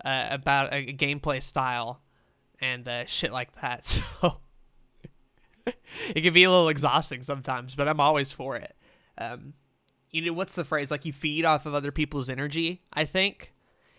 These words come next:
And Jay is definitely one of those people where if he's excited about something, that energy can kind of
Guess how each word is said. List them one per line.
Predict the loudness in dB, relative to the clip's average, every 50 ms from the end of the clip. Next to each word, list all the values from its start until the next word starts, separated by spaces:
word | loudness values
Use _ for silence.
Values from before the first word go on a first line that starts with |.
| _ _
And | -8 -4 0
Jay | 4 4 4 4
is | 4 2
definitely | 2 2 2 2 -2 -6 -4
one | -4 -2 -2
of | -2
those | -2 -4 -4
people | -4 -4 -4 -4 -4 -6
where | -4 -4 -4 -4
if | -6
he's | -4 -4 -4 -2 -2
excited | -4 -4 -2 0 0 0 0 -2 -4 -2
about | -2 -2 -2 -2 -2
something, | -4 -6 -6 -6 -8 -10 -12 -10 -6
that | -8 -6 -4
energy | -4 -6 -4 -6 -8 -8 -8 -10 -10
can | -10 -14 -14
kind | -10 -10 -10 -10 -8 -10
of | -10 -12 -12 -16